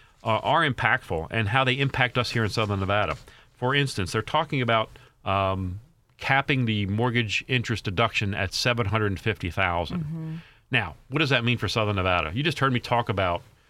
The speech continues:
Speaker 1: homes that sold up to seven fifty. That makes up the vast majority of homes here in Southern Nevada. Very few homes over seven hundred fifty thousand.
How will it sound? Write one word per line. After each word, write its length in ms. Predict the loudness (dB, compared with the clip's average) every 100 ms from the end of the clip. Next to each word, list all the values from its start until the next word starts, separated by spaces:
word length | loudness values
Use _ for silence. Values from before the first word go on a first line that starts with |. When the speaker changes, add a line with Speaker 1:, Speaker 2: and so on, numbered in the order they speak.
| _
Speaker 1:
homes 420 | -2 0 2 0 -2
that 160 | -2
sold 320 | 0 0 2
up 160 | 0 -2
to 80 | -2
seven 280 | 0 -2 -2
fifty. 340 | -4 -4 -6 -8 -4
That 160 | 0
makes 200 | 0 0
up 120 | 0 0
the 80 |
vast 320 | 2 2 2 0
majority 400 | 2 2 2 0
of 60 |
homes 260 | 0 0 0
here 120 | -2
in 60 | 0
Southern 220 | 0 0
Nevada. 320 | 2 2 2
Very 240 | 2 2
few 220 | 2 0 2
homes 260 | 2 0
over 320 | 0 0 2 0
seven 320 | 0 0 0
hundred 260 | 0 0 -2
fifty 200 | -4 -2
thousand. 440 | 0 0 -2